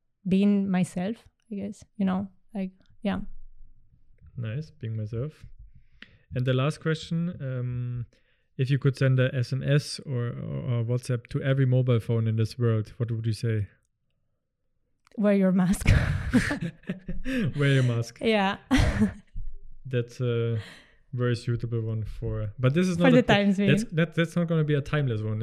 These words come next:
Speaker 2: You know that in, uh, two or three years, if you listen to the podcast, this will be an outdated advice. <laughs>
Speaker 1: Okay, yeah,
Speaker 2: No,
Speaker 1: that's
Speaker 2: but,
Speaker 1: true.
Speaker 2: like, you can, you
Speaker 1: Okay,
Speaker 2: can
Speaker 1: so
Speaker 2: leave
Speaker 1: then
Speaker 2: it.
Speaker 1: it will be "Be kind."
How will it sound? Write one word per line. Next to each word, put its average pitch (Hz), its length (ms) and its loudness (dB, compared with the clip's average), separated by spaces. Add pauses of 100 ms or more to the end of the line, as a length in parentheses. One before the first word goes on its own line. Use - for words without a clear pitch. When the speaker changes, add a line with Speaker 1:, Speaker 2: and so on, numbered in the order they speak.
(120)
Speaker 2:
You 131 100 4
know 135 160 6
that 139 160 6
in, 135 260 6
uh, 139 100 6 (140)
two 156 140 4
or 151 80 8
three 151 200 2
years, 156 260 4
if 131 100 -2
you 135 80 4
listen 143 260 2
to 139 80 6
the 135 140 0
podcast, 135 300 0
this 131 160 -2
will 135 80 6
be 127 140 4
an 120 80 2
outdated 117 440 2
advice. 113 380 2
<laughs> 277 80 6
Speaker 1:
Okay, 202 300 4
yeah, 208 180 4
Speaker 2:
No, - 140 8
Speaker 1:
that's 185 160 12
Speaker 2:
but, 185 160 10
Speaker 1:
true. 156 100 8
Speaker 2:
like, 131 180 2 (200)
you 175 100 4
can, 170 180 6
you 156 120 6
Speaker 1:
Okay, - 80 4
Speaker 2:
can 147 80 8
Speaker 1:
so 247 80 8
Speaker 2:
leave 233 60 10
Speaker 1:
then 262 160 10
Speaker 2:
it. 294 40 6
Speaker 1:
it - 20 6
will 262 160 8
be 226 160 6
"Be 190 160 6
kind." 180 400 2